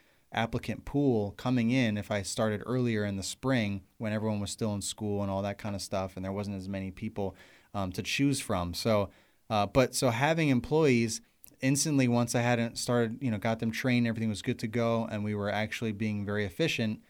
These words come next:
Like I said, we get done so early in the day. So I, I'm not spending a ton in payroll because we're getting done so early. You know, it's not like a whole day and you only have this many yards. Oh, you're wasting money.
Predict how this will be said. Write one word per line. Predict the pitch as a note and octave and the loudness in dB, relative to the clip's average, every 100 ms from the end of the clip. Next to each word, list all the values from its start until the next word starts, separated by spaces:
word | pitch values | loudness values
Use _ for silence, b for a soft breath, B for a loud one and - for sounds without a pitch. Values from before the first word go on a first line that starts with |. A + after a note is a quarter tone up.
| b A#2+ | b -2
Like | A2+ | 0
I | |
said, | G#2 C3+ A#2+ | 0 2 2
we | A2+ | 2
get | G#2+ A2+ | 0 0
done | B2 A#2 | 0 0
so | - A#2 - | 2 0 0
early | A#2 C#3+ A2 F#2+ G2 _ - | 2 4 2 0 -6 _ -4
in | A2 | -4
the | G2 | 0
day. | G#2+ G2 F#2+ G2 _ - | 0 2 0 -4 _ -6
So | A#2+ | -4
I, | A2+ A#2+ A2+ | -2 -4 -2
I'm | A2 | 0
not | B2+ C#3 | 0 0
spending | - - C#3+ C3 | -2 0 2 2
a | G#2 | 0
ton | - - C3 A#2+ A#2 - - | -4 -2 0 0 -2 -10 -4
in | A#2+ A2 | -2 0
payroll | D3 D#3+ G#2 G2 A#2+ | 0 0 2 0 0
because | A#2+ A2+ A2 | -4 -4 -4
we're | A2+ | -4
getting | A2+ G#2+ | -2 -2
done | G2 B2+ D3 | 0 -2 -2
so | C3 G#2+ | -2 -4
early. | - D3+ A2+ G2 A2 b b b | 0 0 0 -2 -6 b b b
You | B2 | -4
know, | G#2 | -2
it's | - | -2
not | G#2+ | -2
like | A2+ A2+ | -2 -2
a | |
whole | A#2 A2+ A2 | 0 2 2
day | A2 G#2 G#2+ G#2+ | 2 2 2 0
and | G2+ | -2
you | G2+ | -2
only | G#2 | -2
have | G#2 G#2 | -2 -4
this | G#2 - | -6 -4
many | G#2 G#2 | -4 -2
yards. | G2+ G2+ G2 | 0 -2 -2
Oh, | - G#2 | -2 -2
you're | G2+ G2 | -2 -2
wasting | G#2 - G#2+ | -4 -4 -6
money. | G#2 G2+ G2+ | -4 -4 -4